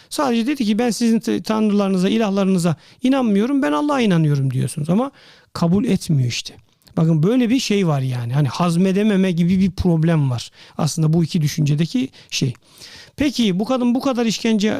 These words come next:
e, içerisinde arkadaşlar bir an olsun inancından vazgeçmediğini kitaplar yazıyor. Çok kavi bir imanı var. Sohbetin başında söylediğimiz arkadaşlar mevzuya gelecek yani şimdi.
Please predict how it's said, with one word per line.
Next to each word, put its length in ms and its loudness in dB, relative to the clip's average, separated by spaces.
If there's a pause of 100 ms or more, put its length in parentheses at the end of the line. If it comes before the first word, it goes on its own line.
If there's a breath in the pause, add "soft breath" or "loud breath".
e, 160 0
içerisinde 500 -2
arkadaşlar 640 0
bir 300 2 (100)
an 200 0
olsun 580 -2
inancından 760 2
vazgeçmediğini 760 0
kitaplar 420 -4
yazıyor. 380 -2 (460 loud breath)
Çok 360 -6
kavi 380 0
bir 240 0
imanı 400 2
var. 280 -8 (320 loud breath)
Sohbetin 440 -2
başında 320 -2
söylediğimiz 540 -2
arkadaşlar 500 -2
mevzuya 520 2
gelecek 440 -2
yani 220 -2
şimdi. 260 -4